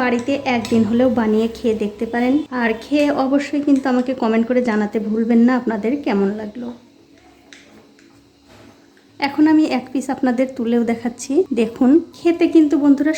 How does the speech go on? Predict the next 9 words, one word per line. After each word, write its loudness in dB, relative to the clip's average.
সত্যি -2
ভীষণ -2
ভালো 2
হয়, 0
আর -2
ভেতরটাও 0
দেখুন 2
কত -4
সুন্দর 2